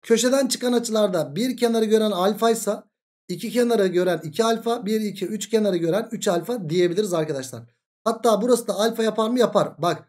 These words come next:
hocam iki kenarı görüyor. Değil. Açı olarak baktığın zaman şöyle şöyle.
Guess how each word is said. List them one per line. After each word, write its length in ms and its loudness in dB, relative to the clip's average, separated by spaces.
hocam 240 0
iki 120 -8
kenarı 280 0
görüyor. 320 4
Değil. 360 6
Açı 260 0
olarak 320 2
baktığın 340 0
zaman 260 0
şöyle 760 0
şöyle. 720 0